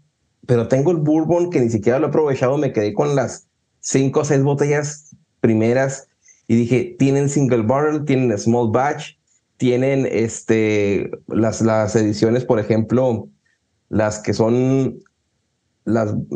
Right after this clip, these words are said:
las, ah, Master Blender Select,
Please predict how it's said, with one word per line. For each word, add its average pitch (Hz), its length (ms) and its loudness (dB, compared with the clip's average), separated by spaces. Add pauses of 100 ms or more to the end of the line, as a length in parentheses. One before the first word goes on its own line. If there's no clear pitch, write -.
(360)
las, 107 380 0
ah, 95 680 -2 (680)
Master 113 460 2
Blender 123 360 2
Select, 104 520 -2